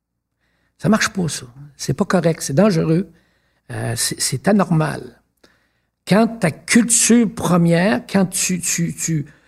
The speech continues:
la culture française, la langue française est devenue, euh, quasiment un épiphénomène, ça marche pas, là. Et c'est là que le, le, le, le, le fossé s'élargit entre Montréal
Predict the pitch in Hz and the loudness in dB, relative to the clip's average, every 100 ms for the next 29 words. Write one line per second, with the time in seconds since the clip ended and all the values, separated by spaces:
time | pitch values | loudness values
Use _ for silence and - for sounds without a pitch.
0 | _ _ _ - 139 - 190 - 202 214 | _ _ _ -6 -4 0 0 2 2 2
1 | - - - 165 208 208 185 202 226 214 | 2 -4 -4 0 2 2 0 2 2 0
2 | 160 180 147 160 156 - 160 185 170 - | 0 -2 0 0 -2 -4 -2 -2 0 0
3 | 190 202 156 143 147 135 156 185 185 - | 0 0 -2 -2 -2 0 2 2 0 -6
4 | _ _ _ _ _ _ _ 120 131 - | _ _ _ _ _ _ _ -10 -10 -12
5 | - - - - 127 127 170 165 151 - | -14 -10 -10 -6 -2 2 2 4 2 0
6 | 196 - 156 127 147 214 208 143 123 131 | -2 -2 -2 -2 0 0 0 -2 -2 -2
7 | 147 - - 196 202 190 180 - _ _ | 0 -2 -2 -4 -2 -2 -6 -10 _ _
8 | _ _ _ 147 - 220 254 330 - 180 | _ _ _ -2 2 4 4 4 2 2
9 | 160 - 165 147 156 151 143 151 147 160 | 4 2 0 0 -2 -4 -4 -2 -2 -4
10 | 131 - 165 233 185 - 226 185 147 208 | -4 -2 0 0 0 2 2 2 0 0
11 | 147 - 151 156 147 180 196 | -2 -2 -4 -2 -2 -2 -4